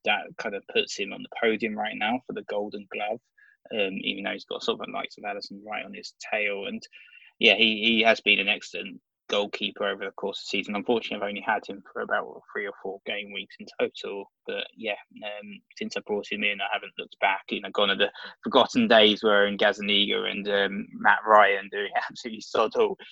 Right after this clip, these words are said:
for my team. But the other, the other goalkeeper that I brought as highlight was one I had right at the beginning of the season until I sold him on my wild card, which then I had goalkeeper disasters for the rest of the season between sort of game week six to game week thirty until I brought Pope back in, and that's Dean Henson,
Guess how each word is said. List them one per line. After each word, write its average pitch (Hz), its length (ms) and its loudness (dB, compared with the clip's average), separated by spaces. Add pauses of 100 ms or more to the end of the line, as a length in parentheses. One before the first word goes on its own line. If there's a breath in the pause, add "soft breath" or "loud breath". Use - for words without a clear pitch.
(340 loud breath)
for 131 60 -4
my 107 260 6
team. 113 300 2
But 110 140 -2
the 117 100 6
other, 127 200 8
the 123 100 2
other 156 160 2
goalkeeper 123 440 -4
that 107 80 -10
I 101 220 -6
brought 104 140 -12
as - 120 -16
highlight 107 240 0
was 110 140 -8
one 120 160 0
I - 40 0
had 123 140 2
right 120 140 6
at 113 60 0
the 113 140 -14
beginning 110 200 -12
of 104 60 -20
the - 140 -6
season 107 200 -4
until 101 260 -8
I 98 40 -12 (240)
sold 123 280 0
him 107 80 0
on 98 120 -4
my 101 100 -10
wild 101 340 0
card, 101 160 -4
which - 400 -16
then 104 320 2
I 104 140 0
had 104 180 0
goalkeeper 101 560 -4 (760 soft breath)
disasters 107 600 6
for - 100 -10
the 101 80 -4
rest 104 220 0
of - 20 -6
the 104 60 -8
season 104 600 -4
between 104 240 -10
sort - 140 -10
of - 60 -20
game 101 180 0
week 101 160 -10
six - 300 -6
to 101 80 -10
game 101 180 0
week 92 140 -12 (100)
thirty 101 480 0
until 98 240 -14
I 92 100 -14
brought 107 240 -8
Pope 110 200 0
back 107 240 -2
in, 113 80 2
and 104 100 -10
that's 113 240 -8
Dean 107 160 -2
Henson, 117 380 0